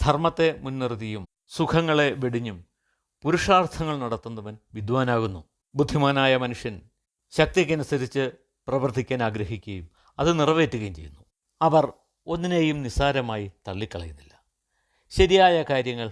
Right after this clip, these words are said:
അവർ കേട്ടിരിക്കും, എല്ലാം പെട്ടെന്ന് മനസ്സിലാക്കുകയും ചെയ്യും. വിദ്വാനായവൻ അന്യരുടെ കാര്യങ്ങളിൽ ആവശ്യമില്ലാതെ അഭിപ്രായം പറയില്ല. ദുർലഭമായതിനെ അവർ ആഗ്രഹിക്കാറില്ല. നഷ്ടപ്പെട്ടതിനെ ഓർത്ത് ദുഃഖിക്കുകയോ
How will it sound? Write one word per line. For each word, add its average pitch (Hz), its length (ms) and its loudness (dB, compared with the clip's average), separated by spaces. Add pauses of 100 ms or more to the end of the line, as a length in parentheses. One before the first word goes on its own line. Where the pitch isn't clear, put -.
(140)
അവർ 101 160 -12
കേട്ടിരിക്കും, - 540 -18 (480)
എല്ലാം 170 300 4
പെട്ടെന്ന് 117 520 -6
മനസ്സിലാക്കുകയും 107 640 -8
ചെയ്യും. - 240 -20 (340)
വിദ്വാനായവൻ 135 800 2 (520)
അന്യരുടെ 160 380 2
കാര്യങ്ങളിൽ 123 580 0
ആവശ്യമില്ലാതെ 107 720 -4 (140)
അഭിപ്രായം 110 500 -4
പറയില്ല. 78 340 -16 (680)
ദുർലഭമായതിനെ 131 920 2 (180)
അവർ 120 160 -4
ആഗ്രഹിക്കാറില്ല. 113 680 -4 (420)
നഷ്ടപ്പെട്ടതിനെ 135 680 -2 (340)
ഓർത്ത് 110 420 -4 (580)
ദുഃഖിക്കുകയോ 131 800 0